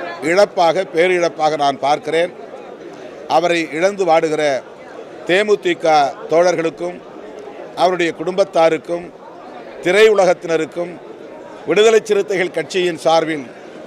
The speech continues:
ஆழ்ந்த இரங்கலை தெரிவித்துக் கொள்கிறோம். லட்சோப லட்சக்கணக்கான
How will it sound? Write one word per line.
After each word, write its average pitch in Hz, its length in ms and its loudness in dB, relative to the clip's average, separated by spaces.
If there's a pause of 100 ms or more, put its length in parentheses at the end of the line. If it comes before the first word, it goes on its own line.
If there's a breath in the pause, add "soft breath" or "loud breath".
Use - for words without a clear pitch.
(340)
ஆழ்ந்த 185 240 0 (100)
இரங்கலை 156 380 0 (180)
தெரிவித்துக் 160 440 -2
கொள்கிறோம். 156 380 2 (720)
லட்சோப 180 380 0
லட்சக்கணக்கான 156 640 0